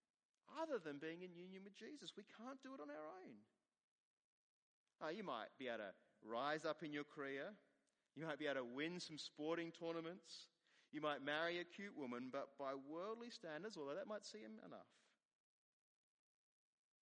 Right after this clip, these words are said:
But unless you're united with Jesus,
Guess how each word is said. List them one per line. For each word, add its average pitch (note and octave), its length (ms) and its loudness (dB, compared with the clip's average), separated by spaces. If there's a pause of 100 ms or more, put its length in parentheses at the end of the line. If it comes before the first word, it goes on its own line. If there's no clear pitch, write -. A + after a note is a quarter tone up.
(300)
But E3+ 140 -8
unless F#3+ 560 -4
you're B3 160 -4
united F3+ 560 -6
with A2+ 80 -10
Jesus, - 560 -18